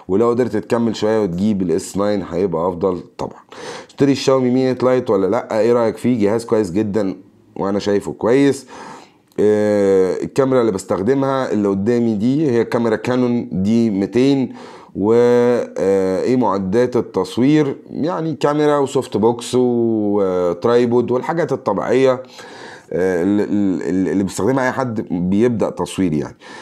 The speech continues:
هنتقابل امتى بقى لو سمحت؟ والله قريبا جدًا ان شاء الله، في خلال الاسبوع ده اذا ما كناش اتقابلنا وقت اذاعه الفيديو يا استاذ محمد حمو.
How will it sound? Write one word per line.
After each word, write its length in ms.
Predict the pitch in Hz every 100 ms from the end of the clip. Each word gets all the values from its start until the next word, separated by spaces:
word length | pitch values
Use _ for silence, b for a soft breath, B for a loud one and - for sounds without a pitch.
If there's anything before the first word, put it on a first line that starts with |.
| B -
هنتقابل 600 | 101 110 113 139 127 104
امتى 320 | 131 123 120
بقى 180 | 127 123
لو 100 | -
سمحت؟ 380 | 117 127 117
والله 300 | 110 107 127
قريبا 400 | 127 117 123 117
جدًا 380 | 113 113 120 117
ان 180 | 120 113
شاء 180 | 123 113
الله، 300 | 110 117 113
في 100 | -
خلال 580 | 101 110 113 110 98 - _ -
الاسبوع 1120 | 95 92 87 85 82 82 82 76 87 117 117
ده 140 | 120
اذا 140 | 101 101
ما 80 |
كناش 360 | 98 107 123 123
اتقابلنا 500 | - 90 117 117 104
وقت 320 | 101 101 87
اذاعه 280 | 85 98 101
الفيديو 580 | 90 82 104 92 110 107
يا 180 | 101 82
استاذ 400 | - 98 98 85
محمد 400 | - 95 98 80
حمو. 420 | - 123 127 123